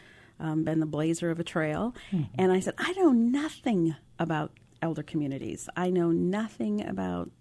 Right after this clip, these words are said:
Speaker 1: seniors. I'm, I'm with preschoolers and toddlers." <laughs>
Speaker 2: Mm-hmm.
Speaker 1: That's the other end of the world. And so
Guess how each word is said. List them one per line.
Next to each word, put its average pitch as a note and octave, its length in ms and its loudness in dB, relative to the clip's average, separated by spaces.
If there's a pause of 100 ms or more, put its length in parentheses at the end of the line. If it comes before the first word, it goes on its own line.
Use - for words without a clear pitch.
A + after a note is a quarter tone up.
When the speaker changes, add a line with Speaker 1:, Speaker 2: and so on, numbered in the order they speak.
Speaker 1:
seniors. D#4 640 0 (400)
I'm, B3+ 320 4
I'm C4+ 120 2
with D4+ 160 0
preschoolers C4 460 0
and F#3 100 0
toddlers." C#4 720 4
<laughs> D#3+ 60 8 (220)
Speaker 2:
Mm-hmm. C#3+ 300 2 (240)
Speaker 1:
That's D#4+ 180 4
the C4 140 4
other B3 180 4
end B3 160 2
of A#3+ 80 0
the A#3+ 60 -2
world. C4 320 2
And G#3 120 2
so A#3+ 360 6